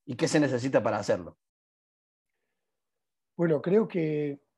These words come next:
Speaker 2: que saber tomar la crítica, eh, muchas veces, eh, esa crítica es un, un, un abrazo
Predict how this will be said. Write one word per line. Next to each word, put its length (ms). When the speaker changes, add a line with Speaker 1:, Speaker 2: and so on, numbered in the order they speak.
Speaker 2:
que 140
saber 420
tomar 240
la 160
crítica, 920
eh, 280
muchas 460
veces, 520
eh, 600
esa 260
crítica 580
es 420
un, 640
un, 460
un 180
abrazo 540